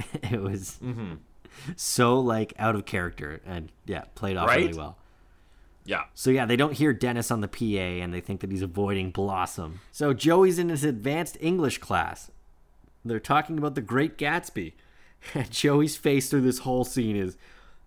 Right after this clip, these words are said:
Speaker 1: great.
Speaker 2: Right? At one point, he, like, spikes the camera and he's like, "Help me."
Speaker 1: Yeah.
Speaker 2: And man, I have been there. <laughs>
Speaker 1: Yeah.
Speaker 2: Right?
Speaker 1: And then I wrote, "Why is there a dude wearing a suit and tie?" <laughs>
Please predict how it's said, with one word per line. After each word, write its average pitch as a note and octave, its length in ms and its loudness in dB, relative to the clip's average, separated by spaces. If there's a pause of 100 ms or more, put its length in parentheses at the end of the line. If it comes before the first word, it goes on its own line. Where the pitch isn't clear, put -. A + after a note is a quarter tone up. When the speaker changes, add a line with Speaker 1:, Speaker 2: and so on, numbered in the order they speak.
(160)
Speaker 1:
great. F#2+ 560 -6
Speaker 2:
Right? A#3 560 0 (260)
At F#3 140 2
one B3 180 2
point, C4 240 -2
he, B3 80 -2
like, A#3 160 2
spikes - 440 -2
the G4 100 0
camera B2+ 500 2
and A#2 80 -6
he's C#3 140 -2
like, D#3+ 200 0 (180)
"Help G3 300 0
me." D3+ 400 -2
Speaker 1:
Yeah. A#2 200 4
Speaker 2:
And G#2 100 2
man, A2+ 300 6 (420)
I A#2 240 6
have F#2+ 480 2
been A2+ 280 0
there. G2 360 -6 (180)
<laughs> - 180 -20
Speaker 1:
Yeah. A2+ 280 0 (1300)
Speaker 2:
Right? C#3+ 480 -2 (160)
Speaker 1:
And B2 140 -2
then C3+ 160 0
I B2+ 100 2
wrote, B2+ 260 4
"Why C3+ 260 4
is A3 180 0
there G3+ 140 2
a D#3 80 4
dude C3+ 380 4
wearing A2+ 260 2
a G2+ 40 -4
suit A#2 300 0
and G#2 100 -6
tie?" F2 360 0
<laughs> - 60 -12